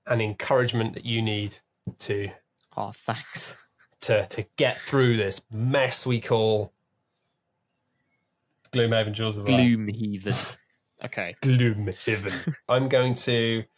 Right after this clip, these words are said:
Speaker 1: try and, uh, kill the golem and then,
Speaker 2: Yeah.
Speaker 1: uh, leap in and, uh, pin down the first zealot if I can to make it so they can't move.
Speaker 2: Zealot, zealot number one.
Speaker 1: Yeah, so if you wanna focus on zealot number two,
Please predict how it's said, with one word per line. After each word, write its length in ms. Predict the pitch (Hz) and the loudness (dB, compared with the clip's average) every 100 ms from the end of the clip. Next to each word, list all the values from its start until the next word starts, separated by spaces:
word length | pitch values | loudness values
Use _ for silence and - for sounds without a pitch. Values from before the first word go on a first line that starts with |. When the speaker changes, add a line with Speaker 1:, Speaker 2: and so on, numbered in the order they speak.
| _ _ - | _ _ -12
Speaker 1:
try 480 | - - 127 117 117 - | -4 4 6 6 4 0
and, 540 | 110 104 98 101 101 - - | -2 -2 -2 -4 -10 -16 -8
uh, 160 | 98 87 | -6 -6
kill 240 | - 151 151 | 0 2 4
the 100 | 131 | 4
golem 420 | 120 107 107 110 _ _ _ _ _ - | 4 4 2 -4 _ _ _ _ _ -4
and 160 | 117 113 | -2 2
then, 360 | 110 110 110 - _ - | 2 0 -4 -8 _ -6
Speaker 2:
Yeah. 180 | 123 117 | -2 0
Speaker 1:
uh, 380 | 110 104 101 - | 0 0 -2 -2
leap 380 | 120 123 123 - | -2 0 0 2
in 240 | 123 113 | 4 4
and, 500 | 110 113 110 107 104 - _ _ _ - | 0 0 0 -2 -6 -12 _ _ _ -2
uh, 200 | 107 107 | 0 0
pin 300 | - 127 113 | 0 0 2
down 440 | 113 107 98 95 - _ 120 | 2 2 0 -4 -10 _ -2
the 240 | 113 107 | 2 2
first 600 | - 120 107 - - - _ _ - | 2 0 2 0 -6 -10 _ _ -10
zealot 280 | 120 107 - | -4 -2 -4
if 100 | - | -4
I 80 | 107 | -4
can 340 | - 98 95 - _ _ _ - | -2 -6 -6 -12 _ _ _ -8
to 80 | 110 | -4
make 200 | 104 123 | -4 -4
it 40 | |
so 100 | - | -4
they 80 | 107 | -2
can't 200 | 113 107 | 0 -2
move. 40 | 104 | -2
Speaker 2:
Zealot, 400 | 127 104 113 120 | -2 -2 -8 -4
zealot 220 | 123 113 | -2 -2
number 200 | 110 110 | -6 -4
one. 320 | 110 95 92 _ _ - | -4 -6 -10 _ _ -4
Speaker 1:
Yeah, 140 | 101 | -2
so 140 | - 120 | 2 2
if 120 | 120 | 2
you 120 | 185 | 4
wanna 160 | 190 - | 4 4
focus 280 | 160 131 135 | 2 2 2
on 80 | |
zealot 240 | 120 123 117 | 2 2 2
number 180 | 113 110 | -2 -4
two, 460 | - 131 104 95 | -2 0 0 -4